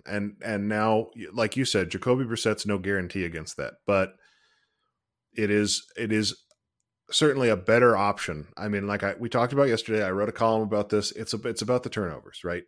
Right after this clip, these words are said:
And if Dorian Thompson-Robinson can't stop doing what he was doing against Baltimore, throwing the ball directly to the other team,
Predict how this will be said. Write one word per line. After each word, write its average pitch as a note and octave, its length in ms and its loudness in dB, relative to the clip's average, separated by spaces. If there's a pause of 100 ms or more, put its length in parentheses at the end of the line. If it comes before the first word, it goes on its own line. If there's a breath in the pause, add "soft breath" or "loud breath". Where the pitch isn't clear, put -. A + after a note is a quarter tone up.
(100)
And G2+ 180 -6
if F#2+ 140 -8
Dorian C#3 340 2
Thompson-Robinson A2 1040 0 (920)
can't B2 300 2 (520)
stop B2 340 4
doing A#2 220 2
what G2 120 -2
he B2+ 100 -2
was A#2+ 100 -2
doing G#2+ 220 0
against F#2+ 260 -8
Baltimore, F#2 640 -4 (220)
throwing G#2+ 240 -2
the F#2+ 80 -6
ball F#2+ 180 0
directly F2+ 520 -6
to F#2 100 -12
the E2+ 100 -8
other D#2 160 -10
team, D2+ 320 -14